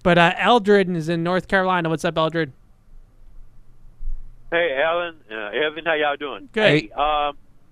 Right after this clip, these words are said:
Speaker 2: I got a bone to pick with you, uh, Evan.
Speaker 1: Oh, yeah.
Speaker 2: Okay?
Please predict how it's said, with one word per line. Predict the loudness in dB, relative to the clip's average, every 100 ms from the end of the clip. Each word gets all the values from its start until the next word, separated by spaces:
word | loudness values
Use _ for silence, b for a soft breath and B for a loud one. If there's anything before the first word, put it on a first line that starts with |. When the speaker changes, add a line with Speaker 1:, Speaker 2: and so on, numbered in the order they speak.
| _ _ _ _ -20 _
Speaker 2:
I | -4
got | -2 -2
a |
bone | -2 -4 -6
to | -6
pick | -8
with | -8 -18
you, | -12 -8
uh, | -6 -8 -8
Evan. | -4 -4 -6 -14 -12
Speaker 1:
Oh, | -4 -2
yeah. | -2 -6 -10 -12
Speaker 2:
Okay? | -12 -6 -4 -4 -4